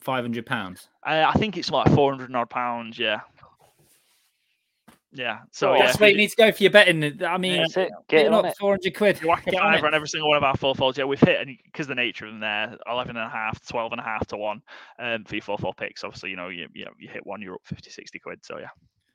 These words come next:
Speaker 1: You're about to lose all your money this week with Matty picking them, but, you know. <laughs>
Speaker 2: We'll see. We'll
Speaker 3: <laughs>
Speaker 2: see.
Speaker 3: You'll be fine. Just don't do, just do the opposite of what Matty said. That seems to be
Speaker 2: Yeah,
Speaker 3: the
Speaker 2: just
Speaker 3: way.
Speaker 2: feign, right, maybe. I don't, well, you'll say that now. We'll go four and oh now.
Speaker 3: <laughs>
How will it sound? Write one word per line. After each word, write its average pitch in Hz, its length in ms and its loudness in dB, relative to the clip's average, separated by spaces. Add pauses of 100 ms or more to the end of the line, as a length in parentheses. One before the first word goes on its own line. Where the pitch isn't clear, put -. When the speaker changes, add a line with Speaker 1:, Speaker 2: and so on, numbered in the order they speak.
(420)
Speaker 1:
You're 123 80 -10
about 113 180 -2
to 117 80 -8
lose 107 140 -2
all 110 80 0
your 107 120 -2
money 107 160 -2
this 101 180 -6
week 104 120 -8
with 98 80 -10
Matty 101 280 -6
picking 95 300 -12
them, 90 120 -16
but, 90 140 -14
you 107 80 -18
know. 92 200 -12
<laughs> - 880 -16 (680)
Speaker 2:
We'll 196 220 4
see. 226 400 2 (160)
We'll 196 220 -4
Speaker 3:
<laughs> - 0 -
Speaker 2:
see. - 280 0
Speaker 3:
You'll 170 100 6
be 175 120 6
fine. 175 340 6
Just - 200 2
don't 180 240 4
do, 175 180 -2
just 185 260 0
do 175 160 2
the 151 100 2
opposite 151 320 2
of 131 60 -4
what 139 160 0
Matty 131 280 -4
said. 123 300 -8
That 123 180 -12
seems 139 160 -20
to - 40 -18
be 156 60 -2
Speaker 2:
Yeah, 151 200 4
Speaker 3:
the 113 100 -6
Speaker 2:
just 113 160 -6
Speaker 3:
way. 151 60 4 (120)
Speaker 2:
feign, 139 60 -6
right, 123 280 -2
maybe. 135 480 -2
I 92 120 -2
don't, 160 200 -6
well, 151 140 0
you'll 139 120 -8
say 147 180 -2
that 107 160 -4
now. 85 100 -2
We'll 107 80 -8
go 135 160 -2
four 117 260 -4
and 104 80 -8
oh 117 140 -8
now. - 1200 -6
Speaker 3:
<laughs> - 80 -12